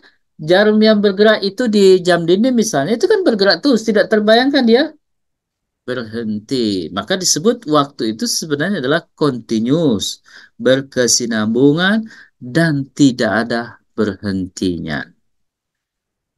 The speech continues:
Nah, itulah yang menarik pada Ibn Rus. Dari Ibn Rus inilah kemudian datang Muladsadra belakangan, kemudian mengaitkan, bukan meneruskan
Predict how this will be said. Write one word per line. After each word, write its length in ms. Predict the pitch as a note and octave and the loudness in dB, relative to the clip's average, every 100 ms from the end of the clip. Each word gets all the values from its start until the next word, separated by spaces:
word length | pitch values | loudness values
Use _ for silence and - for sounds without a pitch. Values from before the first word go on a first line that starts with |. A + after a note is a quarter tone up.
| _ | _
Nah, 220 | G2 E2 - | -8 -8 -4
itulah 400 | C3 - B3+ G#3+ | -6 0 2 4
yang 160 | C#3 | 2
menarik 380 | A2+ A2 C#3 G3+ | 2 2 2 0
pada 400 | B2 A2 E3 C4 _ _ _ _ _ _ _ | 0 2 0 -2 _ _ _ _ _ _ _
Ibn 260 | A2+ G2+ G2+ F#2 | -10 -10 -8 -8
Rus. 560 | F2 E2 D2 D#2 - _ - | -6 -4 -4 -4 -8 _ -2
Dari 240 | E3 G#3+ | 0 0
Ibn 320 | A3 G3 F#3 F#3 | 4 2 4 2
Rus 240 | F3 E3 D#3+ | 4 4 4
inilah 400 | F3 A#3 C4+ A3+ | 4 6 4 4
kemudian 640 | A3 E3+ D3 C3+ F3 G3+ - | 0 -2 2 2 0 -2 -8
datang 400 | - - A#2+ A2+ | -10 -8 -8 -6
Muladsadra 720 | G2 - C3+ C3+ C3+ F2+ - | -6 -4 -4 0 0 0 -8
belakangan, 640 | G2 E2+ E2+ D2+ A2+ A3+ A#3 _ _ _ _ | -10 -8 -8 -6 -4 -4 -8 _ _ _ _
kemudian 640 | - C3 C3 A#2 C#3+ G3 G3+ _ | -4 -2 0 2 2 0 -2 _
mengaitkan, 1120 | D3 D3 E3+ G#3 F#3+ F3+ F#3 A#3 - D3+ A#2+ | -8 0 2 2 0 0 2 0 -2 -2 -2
bukan 320 | C3+ F#3+ G3 F3 | 0 0 2 2
meneruskan 800 | F3+ F3 F#3 A3+ - G3+ C#3+ A2+ | 2 2 4 4 2 0 0 -2